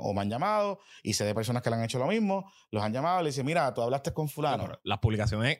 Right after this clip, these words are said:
Speaker 2: grandes internacionales tienen departamentos de fact check,
Speaker 1: Fact checking,
Speaker 2: que no
Speaker 1: tú,
Speaker 2: son periodistas,
Speaker 1: que no
Speaker 2: que
Speaker 1: son
Speaker 2: no sé
Speaker 1: periodistas.
Speaker 2: qué, que trabajan, digo, a lo mejor son periodistas,
Speaker 1: Sí, no,
Speaker 2: pero
Speaker 1: pero
Speaker 2: no, no tienen byline.
Speaker 1: No, pero no están, eh, están en un proceso, porque, ¿verdad? Para que el fact checking funcione, no puede estar dentro del proceso editorial,
Speaker 2: Correcto.
Speaker 1: porque, ¿verdad? La, la teoría detrás de todo esto es que si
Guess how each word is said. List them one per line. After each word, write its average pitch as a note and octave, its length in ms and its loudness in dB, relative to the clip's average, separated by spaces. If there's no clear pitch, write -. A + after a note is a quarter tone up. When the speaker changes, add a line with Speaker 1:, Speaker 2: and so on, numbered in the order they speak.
Speaker 2:
grandes C3+ 360 0
internacionales B2+ 440 0
tienen A#2+ 220 0
departamentos A2 540 0
de C3 80 2
fact - 180 -2
check, A#2 160 0
Speaker 1:
Fact A#2 160 -2
checking, C3+ 200 0
Speaker 2:
que - 40 -2
no A2+ 60 0
Speaker 1:
tú, A#2+ 100 0
Speaker 2:
son C#3+ 80 -2
periodistas, C#3+ 480 0
Speaker 1:
que B2+ 60 0
no C3 60 0
Speaker 2:
que - 40 0
Speaker 1:
son D3 140 -2
Speaker 2:
no F3+ 40 0
sé E3 80 0
Speaker 1:
periodistas. D3+ 260 0
Speaker 2:
qué, - 60 -16
que B2+ 100 0
trabajan, C3+ 600 0
digo, E3+ 100 2
a F3+ 60 2
lo C#3 60 2
mejor C3 120 0
son F3 120 -2
periodistas, E3 420 2
Speaker 1:
Sí, C#3 40 -2
no, C#3 60 2
Speaker 2:
pero B2 120 0
Speaker 1:
pero D3 120 2
Speaker 2:
no, D#3+ 80 0
no C#3+ 140 -2
tienen D3+ 180 0
byline. A#2+ 340 0
Speaker 1:
No, C3+ 140 0
pero C3 180 0
no C3+ 100 0
están, G3 420 -2
eh, C3+ 180 -2
están E3 340 0
en D#3+ 60 2
un C#3+ 80 0
proceso, E3+ 480 0
porque, C3+ 200 -2
¿verdad? D#3+ 280 0
Para C#3+ 180 2
que C#3+ 60 -6
el C#3+ 80 -4
fact C3+ 160 0
checking D3+ 260 2
funcione, E3+ 440 2
no C3 100 0
puede C3+ 140 2
estar D#3 220 0
dentro C3 280 0
del A2 60 0
proceso A2 280 -2
editorial, A2+ 440 0
Speaker 2:
Correcto. F#2+ 180 0
Speaker 1:
porque, A2 200 0
¿verdad? A#2 260 0
La, B2+ 180 0
la A2 140 -2
teoría A2 260 0
detrás B2+ 260 0
de C3+ 100 0
todo C#3+ 200 0
esto D3+ 180 -4
es D3+ 60 -4
que C#3 100 -2
si G#2+ 300 0